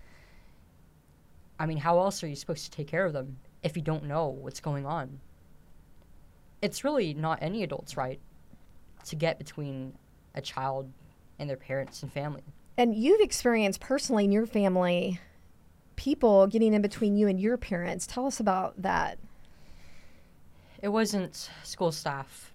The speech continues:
Speaker 1: but it was doctors. And they,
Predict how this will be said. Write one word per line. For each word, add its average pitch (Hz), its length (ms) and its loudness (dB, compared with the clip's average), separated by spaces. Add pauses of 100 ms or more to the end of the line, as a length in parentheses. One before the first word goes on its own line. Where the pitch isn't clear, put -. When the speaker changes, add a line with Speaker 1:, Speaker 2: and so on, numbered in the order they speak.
Speaker 1:
but 143 120 -2
it 139 80 -8
was 147 240 -4
doctors. - 760 -8 (540)
And 135 400 -10 (100)
they, 147 280 -6